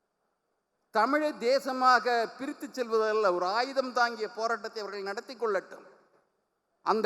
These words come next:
அளவிற்கு விருப்பம் இருந்தால் நடத்தி கொள்ளட்டும். ஆனால் இவர்கள் தமிழ் தேசியம் பேசுவது எல்லாம்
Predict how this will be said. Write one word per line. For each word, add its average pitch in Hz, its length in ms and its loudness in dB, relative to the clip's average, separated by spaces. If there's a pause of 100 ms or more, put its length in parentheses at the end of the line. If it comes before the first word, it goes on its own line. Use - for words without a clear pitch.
அளவிற்கு 233 500 2
விருப்பம் 240 400 -4
இருந்தால் 214 380 4
நடத்தி 202 260 -2
கொள்ளட்டும். 170 500 -4 (400)
ஆனால் 214 420 2 (220)
இவர்கள் 226 380 -2 (100)
தமிழ் 285 320 -4
தேசியம் 226 480 -6
பேசுவது 196 460 -6 (100)
எல்லாம் 180 380 0